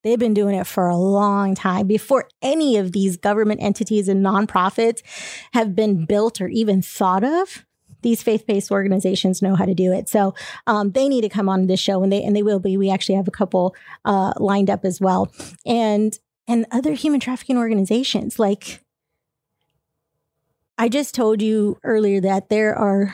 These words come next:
predicted, like, millions of human trafficking, uh, victims, and that there's over forty million people, right,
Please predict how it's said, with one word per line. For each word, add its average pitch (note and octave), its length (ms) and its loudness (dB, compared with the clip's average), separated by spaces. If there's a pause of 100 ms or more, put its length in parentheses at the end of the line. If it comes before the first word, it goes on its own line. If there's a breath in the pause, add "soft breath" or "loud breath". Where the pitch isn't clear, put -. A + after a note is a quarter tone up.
(340 loud breath)
predicted, G#3 500 0
like, F#3+ 240 0
millions G3+ 560 2
of F#3+ 140 -4
human F#3+ 440 2
trafficking, F#3+ 760 0
uh, A3 160 2
victims, - 500 -2
and G#3+ 100 2
that G3 120 -2
there's G#3+ 180 0
over G3+ 320 0
forty G#3 320 0
million F#3+ 320 2
people, G3 400 -2
right, F#3+ 340 0